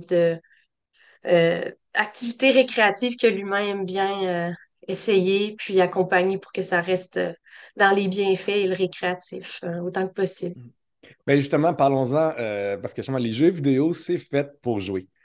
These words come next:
Speaker 2: Euh, c'est dedans le mot jeu vidéo, c'est fait pour jouer, ce
Speaker 1: Mm-hmm.
Speaker 2: sont des jeux. Euh, cependant, euh, c'est ça, il y a des gens qui tombent dans un trou noir absorbé par ces jeux-là dans lesquels ils vont passer, mon Dieu, beaucoup, beaucoup de temps.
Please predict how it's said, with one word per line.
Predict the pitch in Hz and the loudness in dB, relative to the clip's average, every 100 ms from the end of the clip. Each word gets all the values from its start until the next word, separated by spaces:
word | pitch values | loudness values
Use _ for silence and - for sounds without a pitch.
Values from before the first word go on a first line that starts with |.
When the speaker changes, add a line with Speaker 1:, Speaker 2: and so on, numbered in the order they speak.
| - | -6
Speaker 2:
Euh, | 101 98 98 | -2 0 0
c'est | - 101 | -2 -8
dedans | 107 110 120 123 120 | -6 0 2 4 4
le | 120 | 4
mot | 135 131 | 4 6
jeu | 131 123 143 143 - | 4 4 2 0 -10
vidéo, | 117 113 110 117 | -6 -2 0 -2
c'est | 127 | -4
fait | 104 101 | -8 -8
pour | - 101 | -6 -4
jouer, | - 190 | -2 -2
ce | |
Speaker 1:
Mm-hmm. | 214 | -2
Speaker 2:
sont | 107 | -4
des | 104 107 | -4 -2
jeux. | 123 160 - - - 139 | 2 2 0 -20 -6 4
Euh, | 147 139 | 6 6
cependant, | 143 165 160 156 185 202 208 | 4 2 2 2 2 2 -2
euh, | 123 123 120 117 113 | -4 -2 0 -2 -6
c'est | |
ça, | 131 175 | -6 -4
il | 135 | -2
y | 135 | 4
a | 165 196 | 4 4
des | 143 123 139 147 | 0 0 2 0
gens | - 110 127 | -4 -4 -4
qui | 151 131 | -4 -8
tombent | - 135 139 127 | -2 0 0 -2
dans | 107 107 110 | -4 -4 -4
un | 113 110 | -4 -4
trou | 107 - 147 | -8 -4 2
noir | 127 117 139 143 120 - - - | 4 4 2 0 -6 -10 -16 -4
absorbé | 135 - 147 123 123 147 | -4 0 -2 0 0 0
par | 135 113 | -2 -4
ces | 123 | -4
jeux-là | 107 110 113 135 | -2 -2 -2 -2
dans | 117 | -2
lesquels | 104 - 123 127 - - _ | -4 -2 -2 -2 -6 -20 _
ils | 104 | -8
vont | 110 | -6
passer, | - 107 - 127 127 | -4 -6 -4 -2 -2
mon | 117 110 | -2 -4
Dieu, | 107 123 | -4 -4
beaucoup, | 113 135 151 156 | -2 -4 -6 -6
beaucoup | 139 139 | -8 -8
de | - | -8
temps. | 135 156 | -4 -4